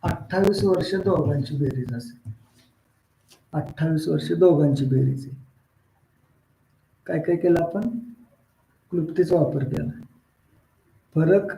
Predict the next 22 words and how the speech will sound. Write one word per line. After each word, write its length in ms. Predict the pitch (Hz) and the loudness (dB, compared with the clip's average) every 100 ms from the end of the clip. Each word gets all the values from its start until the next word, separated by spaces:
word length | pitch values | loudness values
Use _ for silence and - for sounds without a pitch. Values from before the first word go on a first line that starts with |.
| - _ _ - | -14 _ _ -6
छेद 360 | 175 - - - _ | 0 2 0 -8 _
पट 260 | 185 185 185 | 6 6 6
वजा 400 | 180 156 165 - | 4 2 0 -2
एक 260 | 165 175 - - _ _ _ _ _ _ _ _ _ _ _ _ _ _ _ _ _ _ - | -2 -2 -4 -12 _ _ _ _ _ _ _ _ _ _ _ _ _ _ _ _ _ _ -4
आणि 140 | 151 | 0
मग 200 | 156 170 156 - _ - | 0 -2 -6 -16 _ -2
फरक 300 | 190 185 190 | 4 4 4
किती 180 | 196 190 | 4 4
आहे? 140 | 185 | 6
चौदा 280 | 202 190 185 | 8 10 10
वर्ष 300 | 196 190 190 | 8 8 2
आहे. 140 | 190 | 2
पट 120 | 202 196 - | 2 2 2
किती 180 | 196 | 2
आहे? 140 | 196 - | 2 2
तिप्पट 380 | 214 - 190 190 | -2 2 2 4
वजा 320 | 175 156 180 | 2 2 2
एक 280 | 165 202 - - _ _ _ _ | 2 0 -4 -14 _ _ _ _
बरोबर 380 | 165 160 160 185 | -2 0 0 -2
चौदा 480 | - 185 156 165 170 | 2 4 6 6 2
छेद 180 | - 170 | 0 0
दोन 360 | 160 156 160 | 4 2 2